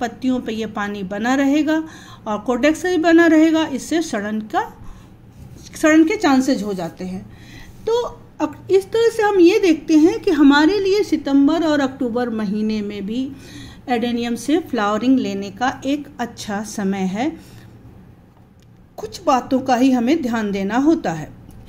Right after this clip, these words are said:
कोशिश ये करें कि आपको बरसात में, चाहे किसी भी महीने में, यदि आप अपने एडेनियम को बचाना चाहते हैं तो सिंडर बेस मीडिया लीजिए। यदि आपके सिम-, मीडिया, सॉइल मीडिया में सिक्सटी परसेंट सिंडर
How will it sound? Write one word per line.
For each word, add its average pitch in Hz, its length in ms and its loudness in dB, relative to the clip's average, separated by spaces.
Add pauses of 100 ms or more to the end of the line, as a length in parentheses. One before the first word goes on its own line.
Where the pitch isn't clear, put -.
(480)
कोशिश 381 460 2
ये 302 160 6
करें 269 420 -2 (360)
कि 320 400 4
आपको 285 480 0
बरसात 262 640 2
में, 285 320 2
चाहे 285 220 0
किसी 359 360 2
भी 415 140 6
महीने 233 420 4
में, 180 320 -8
यदि 285 400 0
आप 247 580 -2
अपने 240 640 -4 (120)
एडेनियम 294 440 6
को 285 160 -2
बचाना 262 540 4
चाहते 226 380 -2
हैं 208 380 -12 (260)
तो 359 140 0
सिंडर 330 720 6
बेस 247 480 2
मीडिया 202 360 -4
लीजिए। 175 400 -8 (380)
यदि 392 240 4
आपके 285 680 0
सिम-, 226 380 -6
मीडिया, 233 440 0
सॉइल 262 400 2
मीडिया 214 440 0
में 220 380 -6
सिक्सटी 269 460 -4
परसेंट 254 500 -4
सिंडर 254 580 -4